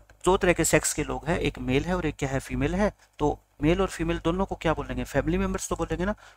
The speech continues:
और family members को mathematics की language में क्या बोलते हैं, अ, real numbers बोलते हैं, ठीक है। तो ये real नंबर सारे ही होते हैं। उनकी decimal expansion अपने को ये दे रखी है, एक question ये, एक question ये, एक question ये। कहता है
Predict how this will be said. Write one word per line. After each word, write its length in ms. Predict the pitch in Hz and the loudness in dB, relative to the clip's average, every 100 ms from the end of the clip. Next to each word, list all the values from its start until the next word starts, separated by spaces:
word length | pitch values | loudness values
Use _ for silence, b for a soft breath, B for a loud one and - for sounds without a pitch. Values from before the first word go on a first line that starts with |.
| - | -10
और 80 | - | -2
family 340 | 165 165 196 | 2 4 4
members 320 | 185 160 160 | 2 0 -2
को 100 | - | -2
mathematics 560 | 156 147 170 156 156 - | 0 0 0 -4 -4 -2
की 120 | 165 | 0
language 360 | 139 131 139 - | 2 2 -2 -4
में 140 | 147 175 - | -8 -6 2
क्या 120 | 160 | 4
बोलते 280 | 131 117 127 | 4 -4 -4
हैं, 180 | 170 240 _ 147 | -4 -4 _ -4
अ, 60 | |
real 280 | 147 185 196 | -2 2 2
numbers 380 | 147 120 113 - | 2 -2 -6 -10
बोलते 160 | - - | -14 -14
हैं, 60 | |
ठीक 100 | - | -10
है। 80 | 185 B B B - | -10 B B B -8
तो 60 | 214 | -2
ये 60 | |
real 220 | 220 214 220 | 0 2 2
नंबर 220 | 190 190 | 0 -2
सारे 280 | - 165 160 | 4 4 4
ही 60 | |
होते 220 | 143 - | 0 -4
हैं। 100 | - - B B B B - | -12 -10 B B B B -4
उनकी 260 | 220 - 247 | -2 0 4
decimal 420 | 180 - 208 202 | 4 4 2 0
expansion 480 | - - 160 - 165 | -2 -2 -2 -2 -4
अपने 160 | - | -4
को 100 | 175 | -6
ये 140 | 160 160 | -2 -2
दे 120 | 120 | -2
रखी 220 | 110 - | -4 -6
है, 80 | 117 - - - | -8 -8 -18 0
एक 140 | 160 - - | 0 0 -6
question 280 | 151 - 127 | -6 -6 -6
ये, 220 | 147 - - | -6 -4 -2
एक 120 | 143 | -4
question 280 | 139 - 127 135 | -4 -8 -10 -10
ये, 100 | - | -8
एक 80 | 143 | -8
question 260 | - 131 160 165 | -8 -12 -10 -8
ये। 100 | 196 _ _ _ | -8 _ _ _
कहता 240 | - - 202 | -4 0 2
है 140 | 233 | 0